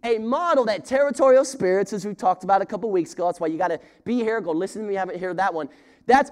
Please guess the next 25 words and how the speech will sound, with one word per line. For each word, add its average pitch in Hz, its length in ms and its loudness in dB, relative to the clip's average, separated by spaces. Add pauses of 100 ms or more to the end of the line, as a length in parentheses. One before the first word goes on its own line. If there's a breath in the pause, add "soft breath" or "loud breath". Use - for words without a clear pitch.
(120)
perpetual. 254 560 2
They 277 160 2
perpetuate 226 1080 -2 (180 loud breath)
forms 240 840 0
of 233 180 -4 (120)
isolation 202 840 -4 (200 loud breath)
and 196 200 -4
leading 294 320 -4
people 226 320 -6
away 240 540 0
from 208 200 -4
an 202 100 -8
understanding 240 720 -6
of 196 80 -10
unity 233 480 -8
that 202 300 -8
God 240 420 4
designed. 247 800 -10 (580 soft breath)
And 247 140 -2
so 285 320 4 (140)
if 285 180 -2
we're 311 160 -2
not 269 480 2
getting 269 460 -2
at 175 280 0